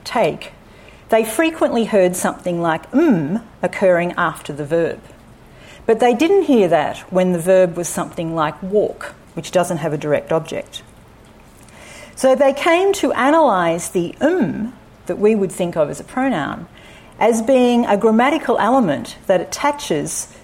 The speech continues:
to a transitive verb. It's a verb with an object, but not to verbs like walk and run. They didn't have literacy or schooling to influence their analysis.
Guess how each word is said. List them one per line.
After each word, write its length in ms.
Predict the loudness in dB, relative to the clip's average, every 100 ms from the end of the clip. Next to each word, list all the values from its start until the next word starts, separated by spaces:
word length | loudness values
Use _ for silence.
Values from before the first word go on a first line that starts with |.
| -10
to 140 | 0 0
a 60 |
transitive 600 | 0 -4 -4 -4 -4 -6
verb. 440 | -2 0 0 -2 -10 -20
It's 160 | -12 -10
a 40 |
verb 340 | -2 0 0 -2
with 160 | -8
an 80 | -6
object, 560 | -6 -6 -10 -12 -14 -20 -20 -20 -4
but 180 | -2 2
not 380 | 2 2 0 -8 -2
to 360 | 0 -2 -4 -14 -4
verbs 380 | 2 2 0 -2
like 240 | -2 -2
walk 360 | -2 -2 -2 -8
and 240 | -4 -2
run. 360 | -2 -4 -6 -14 -20 -20 -20 -20 -20 -20 -20 -20 -2
They 140 | 0 2
didn't 240 | 4 2
have 240 | 2 2
literacy 640 | 2 0 -2 -6 0 0 2
or 120 | -2
schooling 680 | -2 4 4 4 0 -6 -12
to 80 | -4
influence 560 | -4 -4 -4 -4 -4 -4
their 160 | -2
analysis. 720 | 0 2 0 0 -2 -2 -10